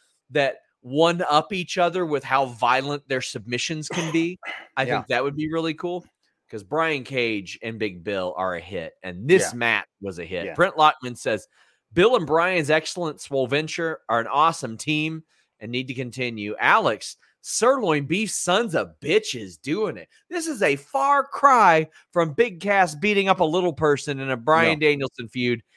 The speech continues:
Speaker 1: and getting
Speaker 2: Yes.
Speaker 1: fired, man.
Speaker 2: Yes. Uh, yes. Uh, it is. Um, Big Bill has shown he's grown so much since then.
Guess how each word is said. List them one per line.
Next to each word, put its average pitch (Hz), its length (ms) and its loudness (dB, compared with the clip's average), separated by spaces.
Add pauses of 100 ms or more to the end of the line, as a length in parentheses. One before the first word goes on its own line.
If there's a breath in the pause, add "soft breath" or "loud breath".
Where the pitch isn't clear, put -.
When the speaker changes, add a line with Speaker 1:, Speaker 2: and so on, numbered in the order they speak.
(140)
Speaker 1:
and 117 120 -8
getting 123 160 2
Speaker 2:
Yes. 104 80 -12
Speaker 1:
fired, 78 460 -2
man. 78 400 -10
Speaker 2:
Yes. 101 480 -8
Uh, 92 800 -4
yes. - 440 -10 (680)
Uh, 107 200 4
it 117 80 0
is. 92 500 -2
Um, 95 320 -6 (140)
Big 113 200 -6
Bill 110 200 -2
has 101 80 -6
shown 95 380 -8
he's 90 200 -14
grown 90 300 -10
so 101 320 -6
much 90 420 -8 (480)
since 98 320 -10
then. 113 340 -6